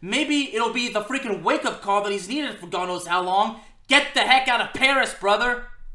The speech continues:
Get the heck out of Paris! For God's sake. You're wasting your freaking career with P S G. Ugh. Seriously.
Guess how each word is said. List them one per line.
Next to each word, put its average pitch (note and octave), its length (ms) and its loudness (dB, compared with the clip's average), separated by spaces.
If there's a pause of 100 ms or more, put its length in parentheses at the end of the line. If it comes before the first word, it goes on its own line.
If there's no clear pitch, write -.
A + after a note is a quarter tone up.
(200)
Get D4+ 280 6
the A#3 60 2
heck C#4 280 6
out A#3+ 160 6
of - 100 -4
Paris! - 720 0 (140)
For G3+ 100 -6
God's B3 320 6
sake. A#3 400 -2 (180)
You're C4+ 160 0
wasting D#4+ 320 4
your C#4+ 120 0
freaking D4+ 280 -4
career D4 340 0
with A#3 180 0
P G3+ 160 -2
S G3 180 -2
G. F3 400 -10 (800)
Ugh. B3 460 2 (1160)
Seriously. D4 680 -2